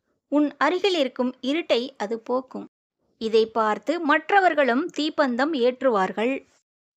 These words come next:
இப்படியே முழு உலகமே ஒளியால் நிரம்பிவிடும்," என்றார் குரு.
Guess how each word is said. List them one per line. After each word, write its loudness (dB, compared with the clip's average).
இப்படியே -4
முழு 0
உலகமே -2
ஒளியால் 0
நிரம்பிவிடும்," -2
என்றார் -2
குரு. -6